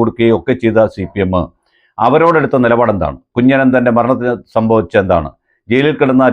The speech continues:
ടി പി ചന്ദ്രശേഖരനെ കൊന്ന കേസിലെ പ്രതികളെന്ന് കോടതികൾ അസന്നിഗ്ധമായി ഹൈക്കോടതി ഉൾപ്പെടെയുള്ളത് പറഞ്ഞ സ്ഥലത്ത്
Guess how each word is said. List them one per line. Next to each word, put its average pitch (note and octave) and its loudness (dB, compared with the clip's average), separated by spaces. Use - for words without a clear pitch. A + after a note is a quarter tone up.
ടി B2+ 0
പി C3 -2
ചന്ദ്രശേഖരനെ B2 -2
കൊന്ന A#2+ 2
കേസിലെ A#2+ -2
പ്രതികളെന്ന് A#2+ -2
കോടതികൾ A#2+ 0
അസന്നിഗ്ധമായി B2+ -2
ഹൈക്കോടതി A#2+ -2
ഉൾപ്പെടെയുള്ളത് A#2 2
പറഞ്ഞ A2+ -2
സ്ഥലത്ത് A2+ -2